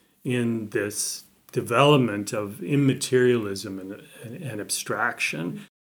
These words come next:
And that this came from this kind of cultural turn, the linguistic turn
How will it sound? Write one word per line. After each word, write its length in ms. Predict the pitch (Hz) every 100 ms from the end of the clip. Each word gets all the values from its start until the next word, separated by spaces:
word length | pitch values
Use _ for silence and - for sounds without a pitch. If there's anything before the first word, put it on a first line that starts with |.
| _ _
And 100 | 143
that 160 | 160 160
this 340 | 185 180 - -
came 460 | - 214 175 151 156
from 460 | 156 135 131 143
this 160 | 135 131
kind 280 | - 131 127
of 240 | 117 -
cultural 600 | - - 139 135 131 127 123
turn, 680 | - 127 127 131 131 131 123
the 100 | 113
linguistic 840 | 117 117 104 120 - - 120 -
turn 640 | - 127 120 120 117 107